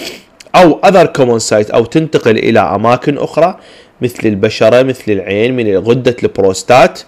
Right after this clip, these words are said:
وهناك تبدأ بإظهار الأعراض وإحداث الحالة المرضية. بالنسبة للكلينيكال فايندينج إلها، كرونيك مننجايتس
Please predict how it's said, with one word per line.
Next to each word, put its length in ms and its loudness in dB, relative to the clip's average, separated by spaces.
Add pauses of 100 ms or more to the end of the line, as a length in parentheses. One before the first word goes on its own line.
(380)
وهناك 380 0
تبدأ 540 0
بإظهار 1700 0
الأعراض 640 4
وإحداث 720 -2
الحالة 540 -2
المرضية. 640 -6
بالنسبة 440 -4
للكلينيكال 640 -4
فايندينج 640 -2
إلها، 360 2 (1500)
كرونيك 500 -2
مننجايتس 960 0